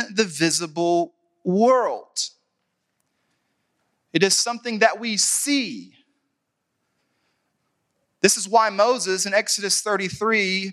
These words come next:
prays, "Show me your glory.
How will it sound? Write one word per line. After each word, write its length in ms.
prays, 1120
"Show 1000
me 140
your 260
glory. 520